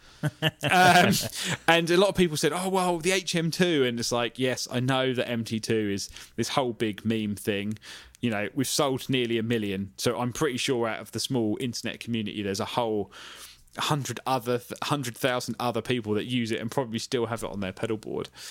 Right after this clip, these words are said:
Um, but the H M two is an, an even older circuit. It's eighty-four. And I guess the thing is, we wanted to take something that obviously had been really popular, but also had something that we could really work with.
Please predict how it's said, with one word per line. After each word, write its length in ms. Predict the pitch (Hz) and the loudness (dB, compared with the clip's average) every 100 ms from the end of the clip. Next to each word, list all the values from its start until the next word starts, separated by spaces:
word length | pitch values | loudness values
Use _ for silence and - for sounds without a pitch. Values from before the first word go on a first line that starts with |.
| - - 127 | -16 -8 -2
Um, 340 | 131 131 120 - - | -2 -2 -6 -12 -2
but 80 | 151 | 0
the 100 | 135 | 2
H 220 | 156 143 | 0 0
M 120 | 135 127 | -4 0
two 240 | 143 131 | 2 2
is 300 | 113 - - _ - | 0 -2 -10 _ -6
an, 160 | 147 123 - | -2 -2 0
an 180 | 139 127 | 0 0
even 320 | 160 131 135 | -2 0 -2
older 340 | - 139 131 117 | 0 2 2 -2
circuit. 460 | - 120 117 92 | 0 0 0 -4
It's 160 | 71 - | -6 -4
eighty-four. 680 | 117 110 104 - 107 110 120 - - - - | -2 -2 -2 0 2 2 0 -6 -20 -20 -6
And 80 | 131 | -4
I 60 | 131 | 0
guess 220 | 165 - | -2 -2
the 60 | 135 | -4
thing 180 | 151 | -2
is, 140 | 147 117 | -2 -2
we 60 | |
wanted 260 | 127 147 131 | -2 -2 -4
to 60 | - | -4
take 220 | 143 110 | -4 -2
something 380 | 127 117 120 113 | -4 -2 -2 0
that 300 | 117 113 - _ _ _ _ _ _ _ _ _ - | -2 -2 -8 _ _ _ _ _ _ _ _ _ -6
obviously 280 | 147 139 123 | -2 -2 -2
had 60 | 113 | -2
been 140 | 113 | -2
really 260 | 113 131 107 | 0 0 -2
popular, 440 | - 143 - 98 | -4 -4 -2 -2
but 160 | - 117 | -2 -2
also 300 | 156 170 123 | 0 0 -2
had 200 | 113 120 | -4 -4
something 380 | - 127 123 107 - | -4 -4 -4 -4 -4
that 120 | - | -2
we 80 | 123 | -2
could 180 | - 117 | -4 -2
really 280 | 135 123 | -2 -2
work 360 | 107 117 113 - | 0 0 0 -2
with. 260 | 160 185 | -2 -2